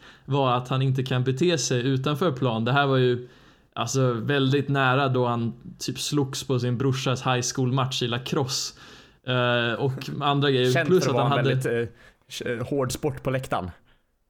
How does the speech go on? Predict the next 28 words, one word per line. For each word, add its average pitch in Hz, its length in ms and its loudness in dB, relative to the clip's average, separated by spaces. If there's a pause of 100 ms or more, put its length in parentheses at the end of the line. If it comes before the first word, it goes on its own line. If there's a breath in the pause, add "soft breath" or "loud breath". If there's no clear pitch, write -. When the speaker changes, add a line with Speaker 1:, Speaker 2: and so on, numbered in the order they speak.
(640)
Speaker 1:
Ja, 151 320 2
alltså, 143 240 0 (400)
jag 143 80 0
vet 139 240 0
inte. 135 200 0
Speaker 2:
<laughs> - 140 0
Nej, - 80 4
Speaker 1:
Det 202 80 8
känns 160 60 2
Speaker 2:
jag 175 60 4
har 160 80 2
ingen 185 120 2
Speaker 1:
mycket 165 340 2
Speaker 2:
aning. 269 160 0
Ingen 214 160 0
aning. 156 440 -2 (320 loud breath)
Speaker 1:
mycket 175 320 0
Kashmir-tröja-aura 160 1400 4
över 123 500 2
att 127 140 -4
sitta 143 200 0
och 131 60 2
titta 151 200 2
på 127 100 0
lacrosse. 131 800 -2
Speaker 2:
<laughs> - 40 -16
Eller 147 300 -2
hur? 139 220 -2